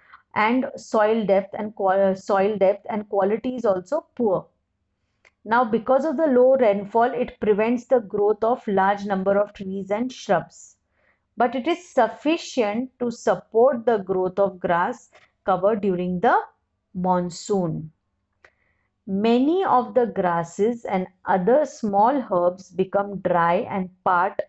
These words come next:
above the ground dies during the summer months.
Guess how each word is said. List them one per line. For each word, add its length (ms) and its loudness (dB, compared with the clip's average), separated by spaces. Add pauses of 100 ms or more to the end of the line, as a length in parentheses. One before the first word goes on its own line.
(380)
above 460 0
the 100 2
ground 560 -2
dies 480 0
during 520 0
the 120 2
summer 460 -2 (240)
months. 720 -6